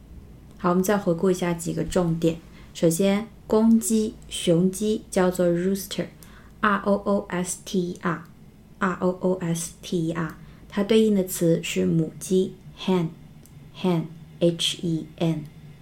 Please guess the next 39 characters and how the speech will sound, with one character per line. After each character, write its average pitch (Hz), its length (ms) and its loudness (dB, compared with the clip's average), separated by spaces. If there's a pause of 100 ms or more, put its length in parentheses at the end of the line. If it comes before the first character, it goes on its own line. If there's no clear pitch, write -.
(640)
Be 247 320 4 (100)
around 208 360 0
the 196 100 2
corner 196 540 0
就 180 120 -4
是 175 160 0
什 170 160 -4
么 165 120 -2
什 170 100 -4
么 170 100 -2
东 185 280 0
西 175 260 -4
将 190 340 0
近， 190 280 -2 (400)
什 165 160 0
么 165 160 4
将 185 260 0
要 170 160 -2
发 165 300 -2
生， 180 340 -2 (260)
be 180 300 0
around 165 320 0
the 170 120 -2
corner。 165 400 -2 (840)
Luxury，L 202 1200 2
U 220 380 0
X 196 420 -6
U 196 220 0
R 170 220 -4
Y， 170 400 -2 (280)
奢 226 380 0
侈、 - 300 -4 (260)
奢 202 300 0
华 165 400 -4
是 - 180 0
一 180 60 2
个 185 100 0
名 175 320 0
词。 - 300 -8